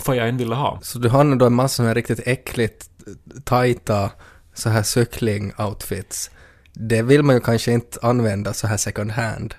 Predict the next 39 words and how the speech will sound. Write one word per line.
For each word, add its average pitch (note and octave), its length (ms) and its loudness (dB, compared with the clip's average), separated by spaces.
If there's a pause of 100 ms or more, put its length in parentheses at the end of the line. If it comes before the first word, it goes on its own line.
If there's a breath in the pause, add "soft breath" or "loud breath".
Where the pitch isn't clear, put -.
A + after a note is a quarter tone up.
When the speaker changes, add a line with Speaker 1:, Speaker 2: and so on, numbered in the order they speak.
(360)
Speaker 1:
Nå, C3 280 2
det B2+ 120 0
fanns C3+ 340 -2 (360)
massor B2 500 -2
med G#2 260 -6 (180)
såna A2 320 -2
där G2 220 -4
också, G2 260 -6
såna G2+ 160 -6
här G#2 140 -4
Speaker 2:
Ja. G#2 280 -2 (160)
Speaker 1:
landslagsdräkter G#2 1160 -6
och, G#2 200 -8 (220 soft breath)
och G#2+ 160 -6
allt G#2+ 200 -8
möjligt. G#2+ 480 -10 (140)
Speaker 2:
Ja. A#2 220 -2
Speaker 1:
Men A2+ 140 -4
att G#2+ 160 -6 (120)
det A#2+ 140 -2
iddes A2+ 360 -8
jag A2 100 -6
nu G#2 60 -8
då F#2+ 120 -6
kanske G2+ 320 -8
inte G#2 200 -12
då G#2+ 80 -6
ta, A#2 280 -4
men A#2 140 -6
att A2 80 -8
där G#2+ 120 -6
fanns D#3 200 -8
nu D3+ 120 -8
som C3 160 -8
en B2 100 -6
del A2+ 200 -6
saker G#2 500 -8
som G#2+ 200 -10
var G#2 220 -8